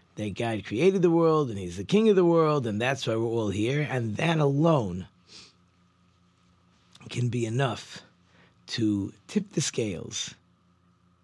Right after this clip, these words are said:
in our favor. So let's, let's start discussing the day. One of the important focuses of the day is actually the added, um, what we call Shemona Esrei. It's called Musaf.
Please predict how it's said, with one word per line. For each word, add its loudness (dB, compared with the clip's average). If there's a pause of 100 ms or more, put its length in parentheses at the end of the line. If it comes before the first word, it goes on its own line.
in -2
our -4
favor. -12 (880)
So -4
let's, 0 (240)
let's 0
start -2
discussing -2
the -2
day. -6
One 0
of 2
the 2 (480)
important 2
focuses -2
of -2
the -2
day 0
is -2 (100)
actually -2 (480)
the 0 (220)
added, 0 (640)
um, -4
what -2
we 0
call 0
Shemona -2
Esrei. -6
It's -10
called -4
Musaf. -4